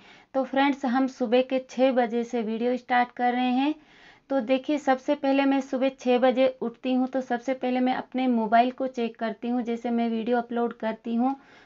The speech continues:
तो उसको चेक करती हूँ कि कैसे व्यू आए हैं। उसके बाद मैं ईमेल चेक करती हूँ, कोई ईमेल तो नहीं आई है।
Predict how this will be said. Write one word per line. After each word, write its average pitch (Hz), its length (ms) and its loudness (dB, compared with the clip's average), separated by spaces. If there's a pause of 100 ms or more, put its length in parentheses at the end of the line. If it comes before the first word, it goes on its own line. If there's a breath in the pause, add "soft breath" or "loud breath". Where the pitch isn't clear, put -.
(120 loud breath)
तो 254 100 4
उसको 254 360 -2
चेक 247 340 -2
करती 240 300 -2
हूँ 240 120 0
कि 240 160 -8
कैसे 226 400 -4
व्यू 226 280 -4
आए 226 240 2
हैं। 233 300 0 (380 loud breath)
उसके 254 280 -2
बाद 247 220 4
मैं 254 140 2 (100)
ईमेल 247 320 0
चेक 240 320 -4
करती 233 280 -4
हूँ, 240 100 0
कोई 233 340 0
ईमेल 233 260 2
तो 233 140 -4
नहीं 233 260 0
आई 226 180 2
है। 269 220 0